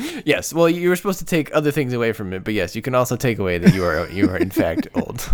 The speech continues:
Speaker 1: <laughs>
Speaker 2: Yeah. This came out ten years after the original series,
Speaker 1: Mm-hmm.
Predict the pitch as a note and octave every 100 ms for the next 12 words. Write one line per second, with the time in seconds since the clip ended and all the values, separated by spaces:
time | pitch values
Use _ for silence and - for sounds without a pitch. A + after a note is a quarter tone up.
0 | D#3 G#3 - G#3 - D3+ - D3 - D3
1 | - - - - - _ - _ B2 A2+
2 | F#2+ F#2+ F#2+ - - G#3 - A#3+ B3 G#3
3 | D#3+ C#3 - C#3+ D3+ D3 C3 B2+ G#2+ G2
4 | G2+ G2+ - G#2 G2 - G2 - G#2+ F#2+
5 | F2+ F2+ G2+ G2 G2+